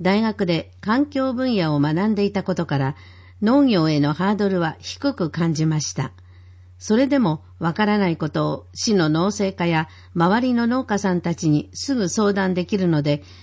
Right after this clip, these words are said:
とても安心できますね。まずは収穫量を安定させ、皆さんに美味しい柿やリンゴを食べてもらいたいです。大久保さんの写真が載っています。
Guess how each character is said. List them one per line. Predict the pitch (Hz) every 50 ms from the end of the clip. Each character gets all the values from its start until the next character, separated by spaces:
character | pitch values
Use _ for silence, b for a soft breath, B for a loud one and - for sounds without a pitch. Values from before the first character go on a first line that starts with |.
| B B B -
と | 180 180
て | - 262
も | 269 269 262
安 | 226 202 202
心 | 202 202 202 180 175
で | 160 160 151
き | - 165
ま | 165 156
す | 143 - 170
ね。 | 160 185 254 - - - - - - - - - - - - - - - - - - - - -
ま | 180 196 226
ず | - 208
は | 165 147 143 156 B B B -
収 | - - 226 240
穫 | 254 - 285 269 - 277
量 | 247 233 180 156 143 139
を | 135 - 160
安 | 170 196 196
定 | - 185 170 170
さ | 165 - 170
せ、 | 143 - 156 147 - b b b b b b
皆 | - 175 185 190 185
さ | - 185 165
ん | 156 160
に | 165 165 - - b b b b b -
美 | - 185
味 | 214 254
し | 254 - 240 240 233
い | 220
柿 | - - 190 180 - 247 254
や | 247 240
リ | 233 240 240
ン | 240
ゴ | 226 226 226
を | 220 214
食 | - 233 240
べ | 247 214
て | - 170
も | 165 160
ら | 151 156 156
い | 151 143
た | - 151
い | 147 143
で | 135 139 147
す。 | 143 - - - - - - - - - - - - - - - - - - - - - - - - - - - - b b b b b b b b b b b - - - - - - -
大 | 208 240 285
久 | - 277 254
保 | 262 262
さ | - 262 233
ん | 226
の | 220 214
写 | 160 202 196
真 | 196 - 196 170
が | 170 160 156
載 | 156
っ | 143
て | - - - 147
い | 147 143
ま | 139 143 156
す。 | - - - -